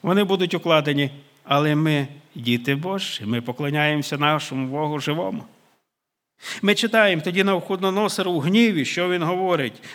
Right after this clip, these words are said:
Ну, п'ятнадцятий, е, третій розділ, кінець п'ятнадцятого вірша.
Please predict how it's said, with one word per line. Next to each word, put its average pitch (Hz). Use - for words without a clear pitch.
Ну, 170
п'ятнадцятий, 156
е, 127
третій 165
розділ, 139
кінець 175
п'ятнадцятого 160
вірша. 139